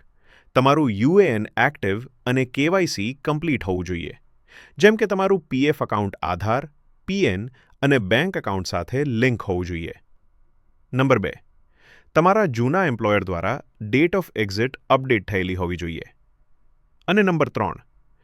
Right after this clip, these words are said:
તમારા નવા એમ્પ્લોયરે એકવાર પી એફ તમારા નવા એકાઉન્ટમાં જમા કરાવેલો હોવો જોઈએ. આ ત્રણ શરતો પૂરી થતાં જ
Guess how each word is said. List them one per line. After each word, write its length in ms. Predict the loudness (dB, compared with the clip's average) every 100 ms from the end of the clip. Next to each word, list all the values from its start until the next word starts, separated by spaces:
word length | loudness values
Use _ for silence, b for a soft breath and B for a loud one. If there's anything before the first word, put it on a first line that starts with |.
| b b b
તમારા 300 | 2 4 2
નવા 360 | 2 0 2 2
એમ્પ્લોયરે 600 | 0 -2 -4 -2 -2 -4 -2
એકવાર 560 | 0 0 -2 -4 -4 -10 _ _
પી 160 | -2 0
એફ 220 | -2 -4
તમારા 320 | -2 0 0
નવા 340 | 0 0 0 0
એકાઉન્ટમાં 520 | -2 -6 -6 -4 -4
જમા 340 | -2 0 0
કરાવેલો 400 | 0 -4 -2 -4
હોવો 260 | -4 -4 -4
જોઈએ. 300 | -6 -8 -12 -18 _ _ _ _ _ b b b b _
આ 140 | 4
ત્રણ 360 | 4 0 0 0
શરતો 420 | 0 -2 0 -2
પૂરી 260 | 0 0 0
થતાં 380 | -2 0 2
જ 140 | 0